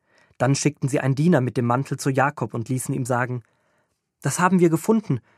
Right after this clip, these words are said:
Ist das vielleicht Josefs Mantel?" Entsetzt rief Jakob: "Das ist der Mantel meines Sohnes. Ein wildes Tier hat ihn gefressen. Zerrissen,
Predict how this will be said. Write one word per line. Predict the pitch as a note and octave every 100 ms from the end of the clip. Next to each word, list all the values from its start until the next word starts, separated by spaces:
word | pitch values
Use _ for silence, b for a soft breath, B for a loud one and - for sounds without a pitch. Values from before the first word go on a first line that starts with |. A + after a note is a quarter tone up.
| _ -
Ist | -
das | D3
vielleicht | - C3+ -
Josefs | C#3+ E3 A3 G3+
Mantel?" | F#3+ G3+ G3 A3+ - _ _ _ _ _ _ _ _ _ _
Entsetzt | A#2+ A2 A#2+ - -
rief | A#2+ -
Jakob: | A#2 - A#2+ _ b b b b b
"Das | D#3 G3+
ist | G3
der | F#3
Mantel | F3+ A3+ G#3
meines | G3 F#3+ G3+
Sohnes. | - B3 G#3 D#3 - b b b
Ein | G3 G3+
wildes | A#3 -
Tier | - C4 A3+
hat | F#3
ihn | F3+ D#3+
gefressen. | D3+ F3 E3 D#3 - b b
Zerrissen, | - A#3 G#3 B3 - E3+